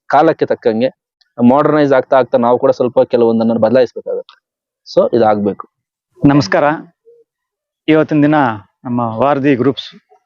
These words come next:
Speaker 2: ಮತ್ತು ಕನ್ನಡ ಬೆಳಗು ವೇದಿಕೆ ವತಿಯಿಂದ ಅಂಜನಾದ್ರಿ ಗಿರಿಶಿಖರ ಚಾರಣವನ್ನ ಹಮ್ಮಿಕೊಂಡಿದ್ವಿ. ಇದರ ಉದ್ದೇಶ ಏನು ಅಂತಂದ್ರೆ, ಇಲ್ಲಿ ತಪೋಭೂಮಿ ಇದೆ, ನಮ್ಮ ಮುಳಬಾಗಿಲು ತಾಲೂಕು ಒಂದು ಚಾರಿತ್ರಿಕ,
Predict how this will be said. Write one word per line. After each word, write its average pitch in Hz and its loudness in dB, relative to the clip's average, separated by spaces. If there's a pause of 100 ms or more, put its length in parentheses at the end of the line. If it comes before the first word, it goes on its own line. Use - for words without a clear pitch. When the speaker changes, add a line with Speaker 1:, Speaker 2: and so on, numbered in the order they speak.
(800)
Speaker 2:
ಮತ್ತು 120 -2
ಕನ್ನಡ 165 0
ಬೆಳಗು 147 0
ವೇದಿಕೆ 135 -2
ವತಿಯಿಂದ 120 -2 (720)
ಅಂಜನಾದ್ರಿ 139 0 (480)
ಗಿರಿಶಿಖರ 151 0
ಚಾರಣವನ್ನ 131 -2 (260)
ಹಮ್ಮಿಕೊಂಡಿದ್ವಿ. 127 -2 (520)
ಇದರ 151 2
ಉದ್ದೇಶ 151 0
ಏನು 151 2
ಅಂತಂದ್ರೆ, 120 -4 (2000)
ಇಲ್ಲಿ 156 4
ತಪೋಭೂಮಿ 147 0
ಇದೆ, 101 -14 (140)
ನಮ್ಮ 131 -2
ಮುಳಬಾಗಿಲು 139 0
ತಾಲೂಕು 123 -2
ಒಂದು 117 -2
ಚಾರಿತ್ರಿಕ, 120 -4